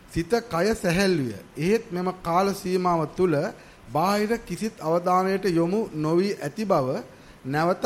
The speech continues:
අරමුණට සිත පැමිණි විට දැනේ. මෙසේ කොපමණ වේලාවක් සිටියද කියා තේරුම් ගත නොහැක. ගත සිත ප්‍රබෝධමත්මය. අප සියලු දෙනාට වෙනුවෙන් මෙම නිර්මල ධර්මය ලබා දෙන්නා වූ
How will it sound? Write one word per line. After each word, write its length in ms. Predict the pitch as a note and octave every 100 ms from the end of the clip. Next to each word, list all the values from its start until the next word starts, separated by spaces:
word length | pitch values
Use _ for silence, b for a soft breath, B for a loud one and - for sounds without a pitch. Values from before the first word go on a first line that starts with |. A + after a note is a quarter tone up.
| A3
අරමුණට 480 | - F3 F#3+ G3 F#3+
සිත 200 | F3+ F#3
පැමිණි 500 | F#3 E3 F3+ F#3 F#3
විට 180 | F3 A3 A#3 - - - - - -
දැනේ. 400 | D#3 F#3+ D#3+ A#2 G2+ -
මෙසේ 400 | C3+ D3 E3+ A3 B3
කොපමණ 420 | F3+ F#3+ G3 F#3
වේලාවක් 580 | E3+ F#3 F#3+ G3 G3 G3
සිටියද 400 | E3 F3 F#3 E3
කියා 400 | E3+ E3 F#3 A#3 - B
තේරුම් 420 | - D#3+ F3 F3+ F3
ගත 180 | F3
නොහැක. 360 | G3+ E3+ E3+ - A2 - B B
ගත 280 | A2 C#3+ D#3 G#3
සිත 220 | D#3+ E3+ A3+
ප්‍රබෝධමත්මය. 840 | A3 E3 E3 F3 E3+ E3 F#3 F#3 C3+ G2+ - B B
අප 140 | - E3
සියලු 240 | D3+ E3
දෙනාට 400 | D#3 E3 F3 F3+ F#3+ E3
වෙනුවෙන් 500 | D3 E3+ F3+ D3 G#3
මෙම 180 | - D3+
නිර්මල 380 | D3+ E3 E3+ E3+
ධර්මය 340 | D3+ D#3 E3+ E3
ලබා 320 | D3+ D3+ F3
දෙන්නා 460 | D#3+ E3 E3 E3 D#3+
වූ 260 | D#3+ D#3